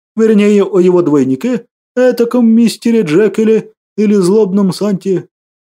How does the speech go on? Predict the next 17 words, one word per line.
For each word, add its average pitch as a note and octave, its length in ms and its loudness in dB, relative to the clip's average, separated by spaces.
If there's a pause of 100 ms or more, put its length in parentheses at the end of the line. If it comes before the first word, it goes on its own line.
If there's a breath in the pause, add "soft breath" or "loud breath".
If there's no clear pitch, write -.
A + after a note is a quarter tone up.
(220)
"Извини, C#3+ 760 0 (120)
дружище, E3+ 720 -2 (380)
задумался G#3 800 -2
я G#3+ 540 0
о F3 120 0
своём, F3 520 0
о E3 80 0
девичьем", D#3 560 -2 (400)
произнёс C4+ 540 2
я, A#3 180 2
вновь G3+ 340 0
ощутив F#3 420 -2
на E3+ 120 -2
себе E3+ 220 0
пристальный D#3 600 -4
взгляд B2+ 280 -4
великана. D#3+ 520 -6